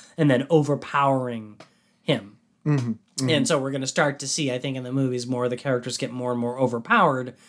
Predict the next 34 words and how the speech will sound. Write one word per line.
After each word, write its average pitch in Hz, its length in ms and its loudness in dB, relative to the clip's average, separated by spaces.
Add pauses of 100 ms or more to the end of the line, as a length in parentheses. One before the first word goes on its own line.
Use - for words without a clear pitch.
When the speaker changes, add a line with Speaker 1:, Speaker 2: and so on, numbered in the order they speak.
(280)
Speaker 1:
And 139 180 0
then 135 180 2
they're 131 140 -2
gonna 123 140 -6
have 117 220 -12
to, - 80 -8
like, 117 220 -8
"Oh, 151 200 4
right, 131 340 2
now 135 180 -2
we 131 80 -4
gotta, 123 240 -2
like, 117 200 -4
reboot." 123 400 -4 (200)
That's 196 160 2
why 190 120 2
the 147 100 -4
street 185 260 0
level 139 220 -2
characters 131 500 -6
are 127 60 -8
more 120 160 -8
interesting. 127 500 -6
So 120 120 -10
you 117 100 -6
get 123 180 -2
your 120 200 -8
Spider-Mans 117 840 0
or 139 220 -2
your, 113 400 -6
uh, 131 240 0
Hawkeyes 117 680 0
or 127 200 -2
your, 110 220 -6